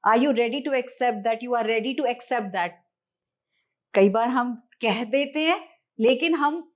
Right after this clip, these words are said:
जब वो चीज सामने आ जाती है तो उसको एक्सेप्ट नहीं ना कर पाते। तो दूसरी चीज ये कि क्या आप रेडी हो एक्सेप्ट करने के लिए? फिर हमने अपनी इंटेंट्स जब दी, तो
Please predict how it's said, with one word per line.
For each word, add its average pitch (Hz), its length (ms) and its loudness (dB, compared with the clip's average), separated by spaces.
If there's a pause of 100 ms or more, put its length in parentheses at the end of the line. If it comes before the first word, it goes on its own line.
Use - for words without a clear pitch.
(120)
जब 262 160 2
वो 285 120 2
चीज 285 220 -4
सामने 240 320 2
आ 277 100 0
जाती 240 280 -4
है 277 60 -8
तो 294 80 -10
उसको 269 160 -4
एक्सेप्ट 233 360 -2
नहीं 202 100 -8
ना 240 120 -2
कर 311 160 -2
पाते। 233 380 -4 (720)
तो 226 80 6
दूसरी 247 340 2
चीज 269 240 -2
ये 277 100 0
कि 285 140 -4
क्या 254 180 0
आप 226 220 2
रेडी 214 260 0
हो 220 140 -2
एक्सेप्ट 269 380 -4
करने 247 260 -6
के 240 120 -10
लिए? 240 220 -14 (680)
फिर 359 320 4
हमने 277 240 2
अपनी 294 280 -4
इंटेंट्स 269 800 -4 (200)
जब 202 320 2
दी, 214 460 -6 (200)
तो 320 120 6